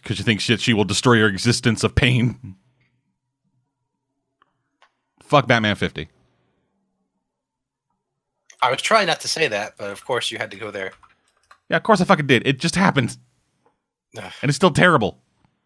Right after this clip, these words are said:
Speaker 1: Fuck that book.
Speaker 2: I was talking about the Titans, actually.
Speaker 1: Fuck that, too.
Speaker 2: I, oh, I know, but, you know.
Speaker 1: Right, I forgot that that line was in there.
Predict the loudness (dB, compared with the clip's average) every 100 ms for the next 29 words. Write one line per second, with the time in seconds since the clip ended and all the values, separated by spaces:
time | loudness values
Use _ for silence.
0 | _ _ _ _ -20 -6 2 2 4 4
1 | 6 4 2 -12 _ _ _ _ -8 -4
2 | -2 -2 -4 -2 -6 -6 -12 -4 -4 -4
3 | -8 -10 -8 -10 -10 -14 -14 -16 _ _
4 | _ _ _ _ _ 0 2 2 2 2
5 | 2 -2 _ _ _ _ _ -14 -6 -4
6 | -2 0 0 0 -8 -14 -14 -16 -18 _
7 | _ -20 -20 _ _ _ _ _ _ _
8 | _ _ _ _ _ _ _ _ _ _
9 | _ _ _ _ _ _ -20 -20 _ _
10 | _ _ _ -20 -16 -2 2 2 2 -2
11 | -2 2 2 2 0 0 2 0 0 -2
12 | -4 -4 -4